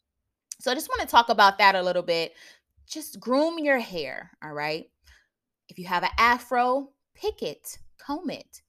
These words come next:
It, it's quite simple. Uh, appearance is everything. We're gonna talk about, you know,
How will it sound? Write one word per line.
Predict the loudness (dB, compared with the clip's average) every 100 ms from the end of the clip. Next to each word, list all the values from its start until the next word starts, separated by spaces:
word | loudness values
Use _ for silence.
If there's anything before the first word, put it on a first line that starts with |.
| _ _ -12
It, | -8
it's | -2 -4
quite | -2 0 0 -2
simple. | -4 -4 -4 -4 -4 -8 _ _ _ _
Uh, | 0 2 2 0
appearance | -4 -4 0 0 0 -8 -2
is | 0 2
everything. | 0 -4 -10 -8
We're | -6
gonna | -4 -4
talk | 0 -2
about, | 0 0 0 -2
you | -10
know, | -8 -8 -8